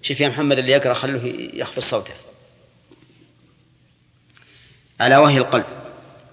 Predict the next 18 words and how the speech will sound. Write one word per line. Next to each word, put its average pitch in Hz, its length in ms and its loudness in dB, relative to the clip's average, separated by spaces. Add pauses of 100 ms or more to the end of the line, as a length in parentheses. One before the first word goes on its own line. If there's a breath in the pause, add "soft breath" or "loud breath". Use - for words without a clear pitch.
(880)
ومن 135 220 4
فوائد 147 360 4
الآية 135 280 4
الكريمة 127 440 0 (640)
<clears throat> 190 460 2
أن 139 180 6
العمل 143 340 4
لا 143 260 6
ينفع 135 280 -4 (1400)
إلا 135 540 4
إذا 123 320 0
كان 123 460 -2
صالحا، 117 540 -2 (2500)
والعمل 120 360 4
الصالح 135 520 2
ما 120 140 0
جمع 127 340 2
وصفين: 123 440 0